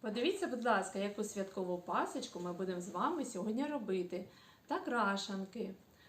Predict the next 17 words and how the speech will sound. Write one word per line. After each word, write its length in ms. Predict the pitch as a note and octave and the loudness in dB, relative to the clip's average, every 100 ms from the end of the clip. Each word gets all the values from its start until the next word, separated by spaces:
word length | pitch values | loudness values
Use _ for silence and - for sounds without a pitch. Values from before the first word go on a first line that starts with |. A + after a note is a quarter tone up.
| - | -4
Для 140 | G#3+ G#3+ | 0 2
цього 300 | G#4 A#4+ C#4 | 4 4 4
нам 220 | C#4 C#4 | 4 2
знадобиться 800 | A3+ A#3 A#3 G3 E3+ D#3+ - F#3 - - - - - - A3 | 0 2 2 2 -2 -4 -8 -12 -14 -20 -20 -20 -8 -2 2
лист 280 | D#4+ F4 - | 2 2 0
формат 420 | G#3+ G#3 G3+ G3 - | 0 2 2 -2 0
А 120 | - | -2
чотири, 640 | - G3 - D#3+ D#3 G#3 E4+ - - - - - - - - | 0 -2 -2 -4 -4 -4 -4 -10 -20 -20 -20 -20 -20 -20 -14
заготовочки 920 | G3+ A#3+ B3 G#3 - F3+ F#3+ G#3+ - A#3+ | 0 2 4 2 4 4 4 2 0 2
для 160 | C#4 | 4
нашої 400 | C#4 C#4 C#4 C#4 | 6 4 2 0
пасочки, 800 | C4+ C4+ C4+ C4+ - - - C#4 - - - - - - - | 2 4 4 2 -4 -4 -4 -4 -6 -20 -20 -20 -20 -20 0
фарба, 680 | A#3+ G3 F#3+ G3 A#3 C#4 - - - - - | 6 6 6 4 4 4 0 -12 -20 -20 -10
клей, 680 | - A#3+ G#3+ G#3+ A#3 C#4 - - - - - _ _ | 0 6 8 8 6 0 -6 -20 -20 -20 -20 _ _
палочки 800 | A3+ F#3+ F#3+ G#3+ A#3+ - D#4 F4 G4 - - - - | 6 8 8 6 2 0 -2 -4 -4 -14 -20 -18 -2
та 120 | F4 | 0
водичка 760 | D4 G3+ F3+ F#3 - G#3 F#3+ | 2 2 2 0 -4 -4 -6